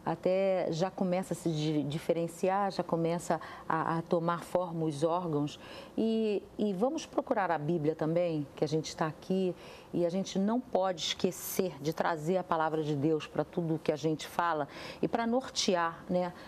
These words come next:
o que a gente vive, o que a gente acredita. Gente, Salmo cento e trinta e nove, né? "Tu me criaste, tu me, tu me observaste quando eu ainda era informe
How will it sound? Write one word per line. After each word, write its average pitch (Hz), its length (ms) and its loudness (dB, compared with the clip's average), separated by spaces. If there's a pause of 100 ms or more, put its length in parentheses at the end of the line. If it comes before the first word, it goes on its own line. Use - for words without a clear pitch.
(100)
o 160 80 2
que 185 160 0
a 175 60 2
gente 170 320 -2
vive, 175 260 2
o 170 60 0
que 185 80 2
a 170 40 0
gente 170 240 -2
acredita. 147 560 2 (300)
Gente, 190 580 0 (200)
Salmo 226 400 0
cento - 240 -2
e - 40 -18
trinta 160 280 -2
e - 20 2
nove, 147 320 2 (1600)
né? 175 200 -4 (220)
"Tu 214 100 0
me 202 120 0
criaste, 190 800 0 (640)
tu 190 100 2
me, 180 680 2
tu 196 80 0
me 202 120 4
observaste 175 760 -2
quando 180 200 0
eu 180 120 4
ainda 175 280 0
era 180 280 0 (100)
informe 185 1120 0